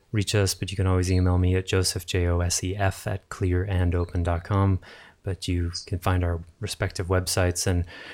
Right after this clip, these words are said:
remember, if you want some hints and nudges and parameters around what your destiny might be, Stace can definitely help you with that. I can speak from experience.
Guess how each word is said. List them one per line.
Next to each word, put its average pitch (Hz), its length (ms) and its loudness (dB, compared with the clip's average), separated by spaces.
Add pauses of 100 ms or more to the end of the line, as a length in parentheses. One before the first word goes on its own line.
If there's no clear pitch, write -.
(180)
remember, 104 280 6
if 98 80 2
you 98 140 4
want 104 220 4
some 101 180 4
hints 107 560 2
and 95 280 4
nudges 95 540 4
and 90 400 4
parameters 101 720 4
around 92 280 4
what 101 180 -2
your 90 260 0 (320)
destiny 92 380 2
might 90 240 0
be, 90 160 2
Stace 92 320 -2
can 98 100 -4
definitely 90 400 -2
help 87 220 -2
you 90 80 -2
with 85 160 -4
that. 87 240 -2
I 85 80 -4
can 87 180 -4
speak 87 260 -4
from 87 200 0
experience. 87 640 0